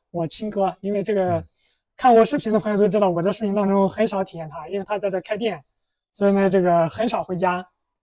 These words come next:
Speaker 1: 也比较忙。今天我们就来到这个我哥他们开的这个特产店里面，带大家看一看这里面都卖什么。走，我们转转吧。
Speaker 2: 嗯，走。啊，好，大家好啊，就是简单给大家说一下，咱们家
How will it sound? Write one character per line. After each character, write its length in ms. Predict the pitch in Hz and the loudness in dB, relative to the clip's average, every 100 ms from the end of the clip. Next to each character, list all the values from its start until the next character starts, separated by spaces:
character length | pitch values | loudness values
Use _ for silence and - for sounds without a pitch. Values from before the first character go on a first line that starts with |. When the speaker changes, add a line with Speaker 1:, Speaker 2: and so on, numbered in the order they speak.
| - | -4
Speaker 1:
也 100 | 196 | -2
比 80 | |
较 120 | 185 175 | -2 -4
忙。 300 | 151 156 170 _ _ _ _ | -6 -8 -8 _ _ _ _
今 120 | 226 | 4
天 140 | 240 220 | 6 6
我 60 | |
们 80 | 185 | 6
就 100 | 202 | 4
来 160 | 180 185 | 4 6
到 100 | 202 | 6
这 80 | |
个 140 | 196 190 | 6 2
我 140 | 175 | 0
哥 160 | 170 202 | -6 -6
他 80 | 196 | -8
们 100 | 180 | -10
开 160 | 220 | -4
的 100 | 202 | -4
这 80 | 190 | -2
个 60 | 196 | -4
特 140 | 240 | -6
产 100 | 180 | -6
店 160 | 180 208 | 0 0
里 40 | |
面， 180 | 156 135 _ _ _ _ - | -2 -20 _ _ _ _ -4
带 100 | - | 0
大 140 | 185 | 2
家 80 | 185 | 2
看 200 | - 233 | 0 -4
一 40 | |
看 180 | 185 165 - _ _ | -4 -10 -12 _ _
这 100 | - | -8
里 60 | 180 | -6
面 120 | 165 | -2
都 100 | 190 | -2
卖 180 | 190 185 | 0 -2
什 140 | 151 | -4
么。 160 | 135 143 _ _ _ _ _ _ _ | -12 -14 _ _ _ _ _ _ _
走， 100 | 160 - _ | -10 -10 _
我 60 | 170 | -10
们 60 | |
转 160 | 160 175 | -6 -6
转 120 | 147 | -6
吧。 100 | 131 - | -14 -14
Speaker 2:
嗯， 100 | 95 | -16
走。 40 | - _ _ _ _ _ - - _ _ _ _ _ _ | -16 _ _ _ _ _ -20 -20 _ _ _ _ _ _
啊， 180 | 117 110 | -12 -10
好， 180 | - 117 | -6 -6
大 160 | 117 101 | -4 -6
家 100 | 101 | -4
好 140 | 131 143 | -4 -2
啊， 200 | 107 98 | -4 -8
就 140 | 107 | -10
是 480 | 104 113 107 104 95 | -6 -4 -2 -4 -8
简 140 | - 151 | -8 -6
单 140 | 165 | -4
给 80 | 120 | -4
大 120 | 107 | -4
家 120 | 101 | -6
说 200 | 98 - | -6 -6
一 40 | 127 | -2
下， 180 | 123 | -4
咱 180 | 120 165 | -4 -6
们 120 | 135 | -6
家 100 | 101 | -10